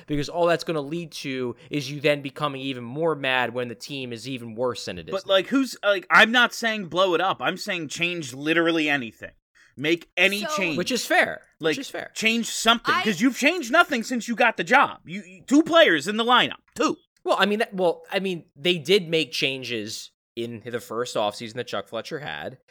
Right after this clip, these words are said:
Speaker 1: and that resulted in the team having the sixth best record in
Speaker 2: That was
Speaker 1: hockey
Speaker 2: two years
Speaker 1: and
Speaker 2: ago.
Speaker 1: going, and, and going to the second. Well, it's two years ago because the entire thing was paused because of a global pandemic, man.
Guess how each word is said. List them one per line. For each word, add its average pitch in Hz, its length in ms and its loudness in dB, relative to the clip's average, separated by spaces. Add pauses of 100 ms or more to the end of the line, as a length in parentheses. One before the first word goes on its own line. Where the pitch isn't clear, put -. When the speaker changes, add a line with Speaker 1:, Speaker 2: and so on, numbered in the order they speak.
(160)
Speaker 1:
and 117 160 -4
that 120 120 -2
resulted 123 500 0
in 117 100 -6
the 117 80 -4
team 120 360 -8
having 110 240 -2
the 110 60 -10
sixth 120 260 -4
best 113 200 -2
record 113 280 -4
in 135 60 -8
Speaker 2:
That 113 80 -6
was 92 80 -2
Speaker 1:
hockey 85 220 -8
Speaker 2:
two 262 120 0
years 254 260 0
Speaker 1:
and - 120 -4
Speaker 2:
ago. 120 140 2
Speaker 1:
going, 117 240 -4
and, 131 180 -8
and 127 160 -8
going 123 220 2
to 117 60 -10
the 117 60 -8
second. 127 320 -4
Well, 190 160 -14
it's 220 220 -10
two 247 200 -4
years 226 280 0
ago 185 180 2
because 160 280 -4
the 175 120 -4
entire 170 420 2
thing 175 280 -4
was 156 140 -4
paused 156 380 -2
because 143 220 -6
of 135 60 -14
a 135 60 -12
global 127 320 -10
pandemic, 107 480 -8
man. 78 200 -18